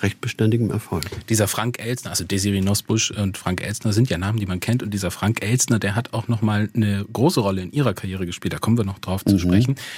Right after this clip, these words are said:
Speaker 2: Sie haben ja eigentlich immer Ihre Gitarre dabei, wenn Sie in Sendungen gehen. Heute leider nicht. Äh, und haben mal gesagt, Sie sind kein großer Geschichtenerzähler, sondern Sie machen eigentlich alles über Melodien. Ist das immer noch so? Weil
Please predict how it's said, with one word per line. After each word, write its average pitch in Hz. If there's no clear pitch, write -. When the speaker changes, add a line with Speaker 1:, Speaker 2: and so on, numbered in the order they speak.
Speaker 2:
Sie 117
haben 139
ja 156
eigentlich 170
immer 185
Ihre 170
Gitarre 139
dabei, 104
wenn 127
Sie 123
in 127
Sendungen 113
gehen. 120
Heute 120
leider 110
nicht. 123
Äh, 117
und 113
haben 123
mal 151
gesagt, 123
Sie 117
sind 120
kein 123
großer 117
Geschichtenerzähler, 82
sondern 95
Sie 95
machen 101
eigentlich 101
alles 90
über 92
Melodien. 90
Ist -
das -
immer 131
noch 170
so? 185
Weil 104